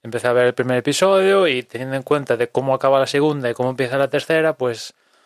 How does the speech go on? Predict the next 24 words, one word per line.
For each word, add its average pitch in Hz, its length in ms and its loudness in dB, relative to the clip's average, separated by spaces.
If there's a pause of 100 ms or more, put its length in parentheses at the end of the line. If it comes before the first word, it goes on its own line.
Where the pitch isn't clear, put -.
(520)
todo 156 340 4
este 156 600 0
entretenimiento 147 960 -2
que 139 100 0
le 143 60 2
han 147 140 -6
dado 143 240 0
sobre 139 220 -2
todo 143 220 0
a 131 60 4
los 127 120 -4
primeros 131 320 -6
episodios, 127 600 -2
con 107 280 -10
que 110 800 -4 (120)
enfocándose 131 640 -4
en 123 100 -2
el, 107 600 -4 (1120)
en 110 180 -6
el 110 180 -6
instituto 123 540 -4
este 131 260 -2
de, 113 580 -2 (680)
de 107 1200 -8